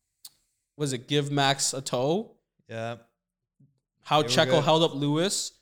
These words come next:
Speaker 1: They just had, were better strategy-wise. And, you know, I, I just, I
Speaker 2: Even
Speaker 1: can't
Speaker 2: in, even in the Austrian G P,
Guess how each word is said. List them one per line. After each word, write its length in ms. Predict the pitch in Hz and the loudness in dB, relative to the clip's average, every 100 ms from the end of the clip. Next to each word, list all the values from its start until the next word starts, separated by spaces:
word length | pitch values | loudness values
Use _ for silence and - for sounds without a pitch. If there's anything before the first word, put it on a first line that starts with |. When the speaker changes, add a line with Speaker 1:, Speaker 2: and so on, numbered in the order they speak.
| _ _ | _ _
Speaker 1:
They 260 | 135 175 202 | 2 2 4
just 200 | 196 190 | 2 2
had, 200 | 180 143 | 2 2
were 280 | 147 139 135 _ _ _ - | 2 0 -4 _ _ _ 0
better 300 | 151 156 156 | 2 2 0
strategy-wise. 920 | 151 143 131 131 131 120 110 110 117 | -2 0 2 0 -4 -8 -6 -6 -8
And, 240 | 120 113 - _ _ _ | -8 -10 -16 _ _ _
you 120 | - 139 | -8 -2
know, 180 | 135 | 0
I, 320 | 135 127 120 139 | 2 0 0 0
I 40 | |
just, 420 | 147 151 - - _ _ _ _ | -2 -2 -4 -10 _ _ _ _
I 80 | 160 | 2
Speaker 2:
Even 120 | 185 | 4
Speaker 1:
can't 240 | 220 196 180 | 4 4 0
Speaker 2:
in, 120 | 156 | -4
even 240 | 170 180 | -2 0
in 120 | 180 156 | -2 -2
the 120 | 139 | -4
Austrian 500 | 104 117 120 135 117 | -4 -4 -4 -6 -6
G 220 | 101 110 | -6 -6
P, 520 | 107 - 120 110 98 | -8 -8 -6 -6 -8